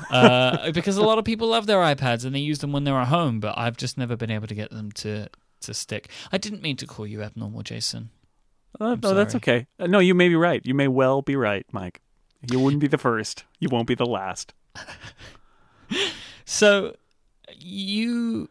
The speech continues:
Speaker 1: are not a heavy iPhone user then, is it fair to say?
Speaker 2: No, I mean, I,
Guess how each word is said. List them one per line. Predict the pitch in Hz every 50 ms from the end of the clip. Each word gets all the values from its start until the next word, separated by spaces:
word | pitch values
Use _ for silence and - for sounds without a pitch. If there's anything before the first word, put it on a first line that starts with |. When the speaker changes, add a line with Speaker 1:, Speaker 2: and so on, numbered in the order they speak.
| -
Speaker 1:
are | - - 180 180 185
not | 185 185 196 196 185 - -
a | 170 170
heavy | 156 147 156 175 185 165 170 156 135 123 113 110 110 - _ _ _ -
iPhone | 143 151 143 135 - 107 104 101 98 80 76
user | 78 80 - - - 80
then, | - - - - - - -
is | - - - -
it | - -
fair | - - 110 95
to | - - -
say? | - - - - - 143 135 - _ _ _ _ _ _ _ _ - - - - -
Speaker 2:
No, | - -
I | 180 180
mean, | 170 165 156 -
I, | 151 143 139 143 143 139 135 127 131